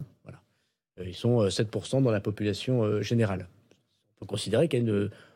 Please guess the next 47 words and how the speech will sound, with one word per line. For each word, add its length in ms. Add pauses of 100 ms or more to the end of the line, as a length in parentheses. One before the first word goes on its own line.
proportion 340
plus 160
importante, 420
c'est 120
vrai, 140
dans 60
la 80
prison. 220
Ce 80
que 80
ne 40
dit 80
jamais 160
Madame 220
Le 100
Pen, 240 (340)
c'est 180
qu'il 100
y 40
a 60
trois 120
fois 120
plus 180
de 100
pauvres 320
dans 100
les 80
prisons 260
que 60
dans 60
la 60
population 440
générale. 380
C'est 100
peut-être 140
pas 80
tout 180
à 60
fait 100
une 100
question 440 (120)
seulement 360
d'étrangers, 400
c'est 80
peut-être 160
aussi 140
une 100